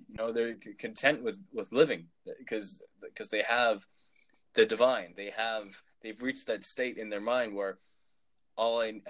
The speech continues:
need is God, so to speak, and I'm, I'm completely content.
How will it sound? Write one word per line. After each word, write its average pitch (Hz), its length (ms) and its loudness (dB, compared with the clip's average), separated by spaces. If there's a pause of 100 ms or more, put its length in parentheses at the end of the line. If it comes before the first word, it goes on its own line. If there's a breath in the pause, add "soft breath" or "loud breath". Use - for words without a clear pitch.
(500)
need 113 300 -2
is 98 100 -2
God, 110 440 10 (180)
so 107 200 -4
to 101 80 -4
speak, 101 420 -6 (100)
and 101 420 -4 (100)
I'm, 104 140 -4 (680)
I'm 101 80 -12
completely 110 380 -10
content. 110 460 0